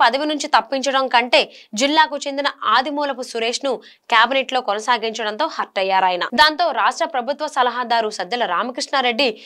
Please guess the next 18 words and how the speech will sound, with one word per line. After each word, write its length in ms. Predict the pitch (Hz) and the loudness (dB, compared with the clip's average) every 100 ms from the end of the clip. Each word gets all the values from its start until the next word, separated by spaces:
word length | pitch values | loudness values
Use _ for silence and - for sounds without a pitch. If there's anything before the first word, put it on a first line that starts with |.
| - | -12
స్వయంగా 500 | - 247 240 262 254 | 2 2 2 -2 -6
బాలినేని 580 | 208 180 202 277 294 247 | -2 0 2 0 -2 -4
ఇంటికి 340 | 185 190 226 | -8 -8 -6
వెళ్లి 280 | 220 226 277 | -4 -2 -4
బుజ్జగించడంతో 880 | 175 180 185 220 220 202 180 330 - - - | -4 -6 -2 -2 -2 -4 0 0 0 -10 -8
బెట్టు 300 | 240 311 220 | 2 2 2
వీడారు. 400 | 202 180 180 185 - _ - | -2 -2 -2 -2 -6 _ 0
ఆ 140 | 214 233 | 2 2
తర్వాత 420 | 220 214 262 262 | 0 2 2 0
కొన్ని 300 | 262 220 240 | -8 -4 -2
రోజులకే 580 | 247 240 233 240 233 240 _ - | -2 -2 -4 -2 -4 -6 _ -2
ప్రకాశం, 500 | 196 196 214 247 330 311 _ | -2 2 2 2 -4 -6 _
బాపట్ల, 560 | 190 196 240 240 269 320 - - - | 4 4 4 2 4 2 -4 -12 2
నెల్లూరు 300 | 240 311 339 | 4 4 0
జిల్లాల 400 | 254 269 269 262 | 0 4 6 6
సమన్వయకర్తగా 1000 | 254 208 240 247 240 233 226 233 233 180 - - | 2 -2 -2 -4 -2 -2 -2 2 4 2 -4 -10
బాలినేనిని 600 | 185 208 226 247 240 240 | 4 6 6 2 -2 -2
నియమించారు. 580 | 294 220 185 180 190 180 | -4 -4 -4 -4 -2 -4